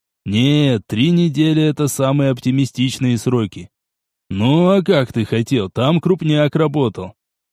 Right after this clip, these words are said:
«Сколько машин на ходу в данный момент?» уточнил я. «Ну, к концу недели три-четыре точно будут готовы», почесал макушку он. «Но вряд ли больше.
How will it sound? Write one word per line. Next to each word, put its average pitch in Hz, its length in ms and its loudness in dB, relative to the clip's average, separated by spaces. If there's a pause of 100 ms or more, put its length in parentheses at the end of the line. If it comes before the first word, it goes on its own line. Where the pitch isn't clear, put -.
(220)
«Сколько 165 480 -2
машин 135 380 0
на 120 100 2
ходу 120 320 -2
в 135 80 -2
данный 110 300 0
момент?» 113 500 -2 (180)
уточнил 110 500 -4
я. 101 280 -4 (460)
«Ну, 131 580 0
к - 160 -16
концу 120 400 0
недели 143 520 2
три-четыре 135 720 0
точно 147 420 0
будут 131 320 0
готовы», 110 600 -2 (300)
почесал 107 400 -4
макушку 120 560 -4
он. 92 220 -8 (400)
«Но 101 160 0
вряд 120 340 2
ли 123 80 0
больше. 117 560 -4